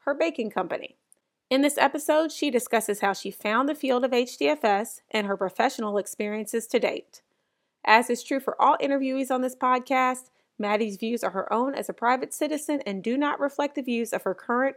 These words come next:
former, or future employers. Without further ado, here is her interview.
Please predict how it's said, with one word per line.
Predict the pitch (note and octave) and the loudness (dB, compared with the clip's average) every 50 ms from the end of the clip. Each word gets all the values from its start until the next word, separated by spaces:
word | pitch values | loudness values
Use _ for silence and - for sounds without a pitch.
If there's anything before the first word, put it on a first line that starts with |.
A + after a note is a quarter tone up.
| - - | -6 -4
former, | - A#3 A#3 A#3 A#3+ B3+ B3+ - | -2 -2 0 0 -2 -4 -4 -2
or | - A3 A#3 | 0 0 0
future | B3 - C4 A#3+ A#3+ - B3+ C4 | 0 -2 -4 -6 -4 -2 -2 -2
employers. | C4 B3+ - - F3 - - - - - - - - - _ _ _ _ _ _ _ _ _ - | -2 -2 -4 -4 -4 -4 -4 -4 -6 -10 -12 -16 -20 -20 _ _ _ _ _ _ _ _ _ -2
Without | G#3+ G#3+ A3 G#3 G#3 - | 2 4 6 6 4 4
further | - A#3+ B3 B3 C4 C4 | 2 2 4 6 6 6
ado, | C4 B3 C4+ C#4 D4 E4 F#4 - _ _ _ _ _ _ | 4 4 2 0 0 0 -2 -6 _ _ _ _ _ _
here | - B3+ A#3+ A#3+ B3+ | 2 4 4 6 4
is | B3+ C4 - | 4 2 0
her | C#4+ | 0
interview. | - A#3 G#3 G3 F#3 E3+ - - - | 0 0 0 -2 -4 -6 -6 -6 -6